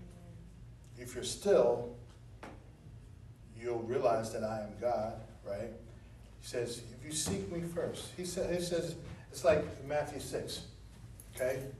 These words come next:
Okay. See the birds? They don't have cardboard signs begging for food.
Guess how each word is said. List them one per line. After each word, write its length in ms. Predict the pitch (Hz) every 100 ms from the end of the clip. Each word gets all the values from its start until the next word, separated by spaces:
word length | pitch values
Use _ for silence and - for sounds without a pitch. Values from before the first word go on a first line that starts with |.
| - - - - - - - - - - - - -
Okay. 400 | - - - - - - - - - - - - - - - - - - - - - - -
See 220 | - 202
the 60 |
birds? 500 | 175 131 151 - - - - - - - - - - - -
They 80 | -
don't 160 | - 139
have 160 | 135
cardboard 420 | 135 123 117 113
signs 520 | - 120 113 120 117 - - 120
begging 240 | 117 107
for 160 | - -
food. 400 | 175 180 -